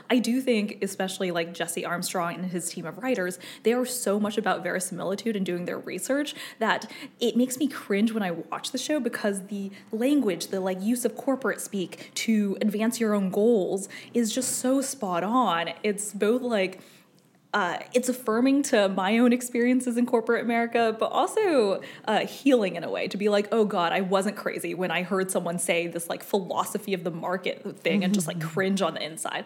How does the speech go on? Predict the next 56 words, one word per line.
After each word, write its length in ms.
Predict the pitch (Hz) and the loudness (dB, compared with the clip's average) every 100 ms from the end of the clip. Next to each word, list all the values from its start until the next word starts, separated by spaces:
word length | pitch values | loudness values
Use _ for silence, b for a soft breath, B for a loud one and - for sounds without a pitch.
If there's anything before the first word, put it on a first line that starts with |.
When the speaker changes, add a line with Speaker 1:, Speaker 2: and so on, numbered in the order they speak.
| B B | B B
Speaker 1:
'Cause 140 | 330 | 2
other 200 | 339 480 | 4 2
times 280 | 494 247 214 | 4 4 2
it's 120 | 196 - | -2 -2
just, 80 | |
like, 160 | 208 208 | -2 0
you 80 | 202 | 0
know, 100 | 180 | 0
it's 100 | 185 | 0
just 140 | 240 | 0
you 140 | 185 226 | 0 0
two 220 | 196 170 | 2 0
and 80 | 175 | 0
you're 100 | 180 | 0
like, 300 | 180 180 - | 0 -2 -6
"Am 140 | 170 151 | -14 -8
I 140 | 247 | -8
crazy? 480 | 302 370 415 453 453 440 B | -2 2 2 4 2 0 B
Like, 320 | 175 170 - - | -2 -2 -6 -10
is 160 | 185 180 | -6 -2
that 100 | 330 | 0
Speaker 2:
Yeah. 60 | |
Speaker 1:
a 40 | 202 - - - _ - | 0 -4 -14 -18 _ -6
reasonable 440 | 202 269 226 160 | -2 0 0 -2
thing 160 | 196 202 | -2 -2
to 100 | 180 | -4
say?" 460 | - 175 311 392 - - - _ _ - | -8 -4 2 2 0 -12 -20 _ _ -14
Speaker 2:
Yeah. 480 | 196 220 262 254 - | -8 -6 -4 -6 0
And 100 | 240 | 2
what 80 | 262 | 4
I 80 | 269 | 2
find 260 | - 330 247 | -2 -4 -2
interesting 520 | 254 359 269 190 180 | -4 -4 -6 -6 -8
too 160 | 262 | -6
is 80 | 254 | -4
that 100 | 180 | -4
H 260 | - 196 - | -4 -6 -4
B 140 | 226 | -2
O 80 | 208 | 0
is 160 | 180 160 | -2 -2
diving 460 | 160 175 190 196 | -2 0 0 -2
into 200 | 175 175 | -2 -4
this 220 | 170 165 | -8 -6
world 320 | 170 185 196 175 | 0 2 2 0
with 240 | 165 160 | -4 -4
Succession 540 | - 175 185 190 196 | -8 -4 -4 -4 -4
and 120 | 175 165 | -4 0
White 220 | 165 - | -2 -2
Lotus, 400 | 165 190 180 160 | 0 0 0 -2
where 280 | 180 175 165 B B B | 0 0 -2 B B B
why 340 | 190 190 202 | -8 -2 -2
do 100 | 254 | -2
we 140 | 311 294 | -2 0
love 520 | 190 170 175 196 214 | 0 2 2 2 -2
to 140 | - 226 | -6 -4
watch, 580 | 175 170 175 190 - | 0 2 0 -2 -8